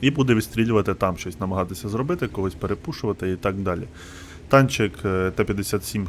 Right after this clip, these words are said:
Heavy, він нещодавно після апу, ну, як після апу, там трішечки його покращили деякі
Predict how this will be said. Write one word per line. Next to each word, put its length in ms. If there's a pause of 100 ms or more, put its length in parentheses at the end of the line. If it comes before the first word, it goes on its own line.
(120)
Heavy, 360
він 340
нещодавно 680
після 440
апу, 360 (400)
ну, 260
як 240
після 320
апу, 180
там 200
трішечки 520
його 420 (520)
покращили 580
деякі 440